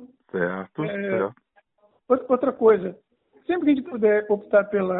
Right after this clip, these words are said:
Speaker 2: aquecimento a gás, é melhor, porque o gás tende a ser mais barato, né? É, tem casos também que envolvem geladeira, que é o seguinte: às vezes você descobre que a tua geladeira é grande demais,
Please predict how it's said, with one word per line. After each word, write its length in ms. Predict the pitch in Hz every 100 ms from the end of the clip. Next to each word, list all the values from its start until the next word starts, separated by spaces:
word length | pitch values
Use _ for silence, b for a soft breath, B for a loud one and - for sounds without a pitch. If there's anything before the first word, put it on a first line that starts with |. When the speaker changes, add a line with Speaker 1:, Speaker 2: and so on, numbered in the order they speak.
| 226 220
Speaker 2:
aquecimento 560 | 214 233 220 214 202
a 40 | 180
gás, 320 | 185 175 - - - _ _ _ _ _ -
é 100 | 196
melhor, 340 | 262 220 - - _ _ _ _ _ -
porque 480 | 196 - 214 202 202
o 100 | 180
gás 200 | 220 220
tende 180 | 214 202
a 40 |
ser 100 | 202
mais 160 | 190 175
barato, 260 | 175 - _ _ _ _ _ _ - _ _ _
né? 240 | 196 196 _ _ _
É, 160 | 202 208
tem 200 | - 269
casos 320 | 262 269 254
também 240 | 214 196 214
que 100 | 190
envolvem 420 | 175 190 185 180
geladeira, 360 | 175 165 214
que 100 | 226
é 40 | 226
o 40 |
seguinte: 340 | 220 190 196 _ _ _ _ _ -
às 120 | 190
vezes 160 | 247 247
você 100 | 277
descobre 380 | - 220 233
que 60 | 254
a 20 |
tua 160 | 254 233
geladeira 340 | 214 185 202
é 20 |
grande 280 | 247 254 269
demais, 280 | 320 214 202